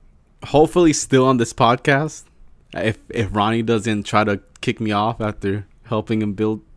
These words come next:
this podcast. <laughs> Hopefully be on contract,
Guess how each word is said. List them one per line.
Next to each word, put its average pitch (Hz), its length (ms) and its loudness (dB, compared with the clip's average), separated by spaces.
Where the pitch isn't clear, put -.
this 110 140 -6
podcast. - 680 -2
<laughs> - 160 -14
Hopefully 156 400 4
be 151 140 2
on 135 160 2
contract, 135 680 2